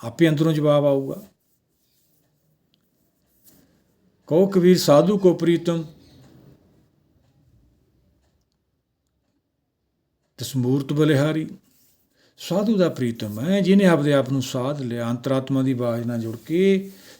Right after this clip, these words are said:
ਜਿਹਨੇ ਆਪਦੇ ਆਪ ਨੂੰ ਸਾਧ ਲਿਆ, ਹੁਕਮ ਉਹਦਾ ਪ੍ਰੀਤਮ ਹੈ, ਉਹ ਤੋਂ ਬਲਿਹਾਰੀ ਹੈ, ਭਗਤ ਜੀ ਕਹਿੰਦੇ। ਤੇ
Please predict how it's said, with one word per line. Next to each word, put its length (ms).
ਜਿਹਨੇ 240
ਆਪਦੇ 300
ਆਪ 180
ਨੂੰ 160
ਸਾਧ 380
ਲਿਆ, 360
ਹੁਕਮ 440
ਉਹਦਾ 280
ਪ੍ਰੀਤਮ 540
ਹੈ, 360
ਉਹ 100
ਤੋਂ 140
ਬਲਿਹਾਰੀ 480
ਹੈ, 160
ਭਗਤ 160
ਜੀ 120
ਕਹਿੰਦੇ। 420
ਤੇ 60